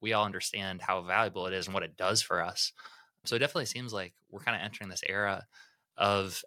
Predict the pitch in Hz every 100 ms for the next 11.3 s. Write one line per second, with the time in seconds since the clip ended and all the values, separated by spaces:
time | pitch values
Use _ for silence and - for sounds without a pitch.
0 | - 101 92 - 101 101 95 95 98 87
1 | - 113 107 101 92 - - _ 160 131
2 | 120 107 - 110 113 107 - 113 113 104
3 | 98 95 - 110 104 - 101 92 - -
4 | - _ - 113 - 101 92 92 92 -
5 | - _ - 98 95 - 101 - 101 92
6 | 92 92 90 - _ _ 104 98 92 -
7 | 98 - 104 101 95 92 95 92 - 95
8 | 95 95 107 107 104 _ - - - 123
9 | 131 135 139 104 101 104 92 95 95 -
10 | _ 110 113 101 92 87 - 95 92 -
11 | 92 92 92